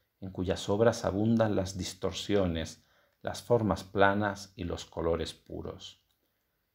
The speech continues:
Haeckel formó parte finalmente de un reducido grupo de artistas que deseaban liberarse de las doctrinas estéticas establecidas y desarrollaron un estilo intensamente expresionista,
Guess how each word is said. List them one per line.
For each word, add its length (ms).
Haeckel 440
formó 460
parte 380
finalmente 840
de 120
un 140
reducido 560
grupo 380
de 100
artistas 920
que 100
deseaban 640
liberarse 600
de 100
las 200
doctrinas 680
estéticas 680
establecidas 1120
y 100
desarrollaron 760
un 100
estilo 440
intensamente 840
expresionista, 1200